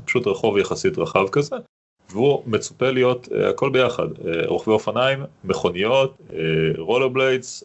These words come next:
הולכי רגל, מה שאתה לא רוצה, ואין שום סימונים, שום רמזורים, שום קווים, שום דבר. והרעיון הוא שהאמת, אגב, גם מתממש, ראו את זה במחקרים, שבגלל שאין שום סימון ושום דבר שמדריך אותך ואומר לך,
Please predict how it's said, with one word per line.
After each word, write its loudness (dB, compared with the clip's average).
הולכי -2
רגל, 2
מה 0
שאתה 0
לא 4
רוצה, 2
ואין 2
שום 0
סימונים, 0
שום 0
רמזורים, 0
שום -2
קווים, 2
שום -4
דבר. 2
והרעיון 2
הוא 0
שהאמת, 0
אגב, 0
גם 2
מתממש, 0
ראו 2
את 2
זה -4
במחקרים, 0
שבגלל 0
שאין 0
שום -4
סימון 0
ושום -2
דבר 2
שמדריך 0
אותך -2
ואומר 2
לך, 0